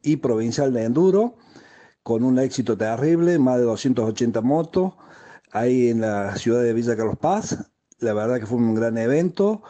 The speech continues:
y, bueno, fue el único evento que pudimos hacer. Después ya empezó el parate, esto de la pandemia, así que,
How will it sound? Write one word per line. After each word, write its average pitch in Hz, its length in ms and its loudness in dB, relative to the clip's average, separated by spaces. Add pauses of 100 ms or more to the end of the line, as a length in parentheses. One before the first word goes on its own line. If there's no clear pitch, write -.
(300)
y, 131 80 -4
bueno, 107 240 -2
fue 160 220 0
el 156 100 0
único 156 260 0
evento 139 300 0
que 120 80 0
pudimos 123 400 0
hacer. 202 320 2 (400)
Después 139 880 0
ya 113 920 -2 (380)
empezó 110 520 -2
el 120 120 0
parate, 135 480 -2
esto 123 240 -2
de 107 140 -2
la 101 200 -4
pandemia, 185 720 0 (520)
así 113 540 -4
que, 101 760 0